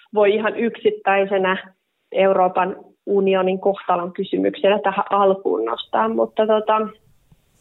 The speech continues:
mut joo, mä nostin tässä ensin tulevaisuushorisonteista tämmöisen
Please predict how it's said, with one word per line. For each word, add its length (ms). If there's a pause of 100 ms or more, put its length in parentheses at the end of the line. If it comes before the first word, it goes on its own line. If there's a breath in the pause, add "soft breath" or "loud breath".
(540)
mut 340
joo, 340 (640 loud breath)
mä 200
nostin 420
tässä 240
ensin 520 (280)
tulevaisuushorisonteista 1800
tämmöisen 680